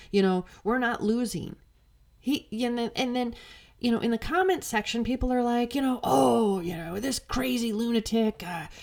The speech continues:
you know, the economy is tanking. We're at seven percent inflation, blah, blah, blah," right? Um, what does he mean that, uh, you know, "Oh, yeah, we're, we're building back better. We're winning"?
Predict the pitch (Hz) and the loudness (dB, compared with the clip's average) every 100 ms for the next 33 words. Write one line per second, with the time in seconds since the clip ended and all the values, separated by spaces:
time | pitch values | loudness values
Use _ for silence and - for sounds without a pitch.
0 | - 180 175 131 - - - - 202 220 | -8 -6 -4 -8 -16 -20 -8 -6 -4 -2
1 | 240 240 240 226 - - 247 240 247 277 | 0 0 2 2 2 2 2 2 0 2
2 | 233 - 254 254 233 226 196 - 247 233 | 2 0 -2 -2 0 2 2 0 -2 -4
3 | 180 175 - 262 247 247 240 233 - 240 | -6 -6 -2 0 0 -4 -6 -4 -2 0
4 | 226 208 202 196 196 208 247 - - - | 0 -2 -2 0 2 2 2 -4 -18 -20
5 | - - 190 175 156 - 277 277 247 240 | -20 -12 -8 -8 -6 -4 -2 -2 -4 -2
6 | 240 240 190 104 - - 185 151 139 175 | -2 0 0 -2 -8 -8 -4 -4 -2 -2
7 | 143 - - 190 170 233 269 262 214 202 | -2 -2 0 2 2 2 2 2 4 4
8 | 269 247 202 269 196 214 269 269 254 254 | 2 2 2 2 4 4 4 2 2 4
9 | 262 247 233 233 190 147 - 214 254 240 | 4 2 -2 0 0 -2 2 4 4 4
10 | 269 233 170 - | 4 4 2 -4